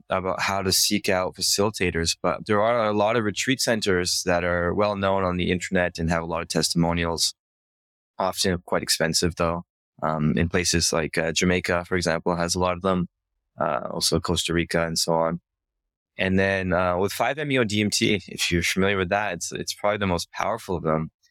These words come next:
And I really, really respect, I have friends who run a retreat center in, uh, Tepoztlan in Mexico,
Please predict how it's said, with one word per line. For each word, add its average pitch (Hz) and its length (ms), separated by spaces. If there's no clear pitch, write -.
And 87 440
I 87 40
really, 110 320
really 113 160
respect, 98 540
I 90 120
have 90 80
friends 98 440
who 92 120
run 90 180
a - 20
retreat 98 320
center 82 440
in, 82 560
uh, 82 200
Tepoztlan 85 680
in 85 140
Mexico, - 560